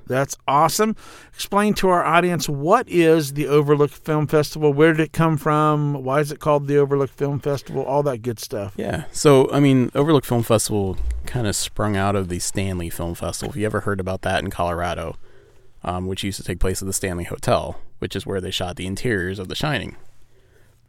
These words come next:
Speaker 2: So Overlook still owes a huge debt to the sh-, to The Shining. There's lots of theming to that. And in its first year,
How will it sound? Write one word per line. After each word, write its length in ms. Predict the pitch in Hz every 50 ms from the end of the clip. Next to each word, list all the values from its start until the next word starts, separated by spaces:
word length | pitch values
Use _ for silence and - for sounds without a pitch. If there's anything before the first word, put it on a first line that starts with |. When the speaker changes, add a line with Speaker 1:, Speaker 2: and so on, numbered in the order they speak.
| _ -
Speaker 2:
So 240 | - - - - -
Overlook 440 | - 175 175 175 160 139 127 -
still 180 | - - - 123
owes 180 | 113 110 110 -
a 60 | -
huge 300 | - 123 117 110 113 110
debt 180 | 110 107 107
to 80 | - 110
the 80 | 110 104
sh-, 180 | - - 131 131 - - - -
to 100 | - 127
The 80 | 110
Shining. 380 | 104 - 127 120 113 107 110 110
There's 220 | 107 101 101 -
lots 180 | 113 107 107 -
of 100 | 104 -
theming 420 | - 120 117 120 113 110 113 113 -
to 80 | 110
that. 320 | 101 101 98 101 101 104 - - - - - - - _ - _ - _ - - - - -
And 160 | - - 101 -
in 140 | 98 92
its 320 | 87 87 - - - - - - - -
first 460 | - - - 165 202 214 - - -
year, 320 | 87 82 73 80 - 95